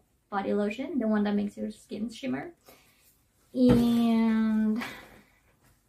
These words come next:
this one I can't show because I got in calendar present for my mom,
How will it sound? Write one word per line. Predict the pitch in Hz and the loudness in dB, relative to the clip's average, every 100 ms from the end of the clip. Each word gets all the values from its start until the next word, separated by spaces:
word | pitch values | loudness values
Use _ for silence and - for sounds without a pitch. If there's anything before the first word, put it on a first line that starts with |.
| - - - | -20 -16 0
this | 226 262 285 | 2 2 2
one | 254 | -2
I | 208 | -2
can't | - 208 208 | -2 -4 -4
show | - 202 208 247 | -4 -2 0 2
because | 214 220 214 | 2 0 -2
I | 202 | -2
got | 196 196 220 | 0 0 -2
in | 202 | -6
calendar | 214 202 202 208 | -6 -4 -2 -2
present | 202 185 - 220 240 269 - - _ - | -6 -12 -10 -8 -6 -8 -12 -20 _ -4
for | 214 | -2
my | 208 | 0
mom, | 196 196 269 | 0 0 -2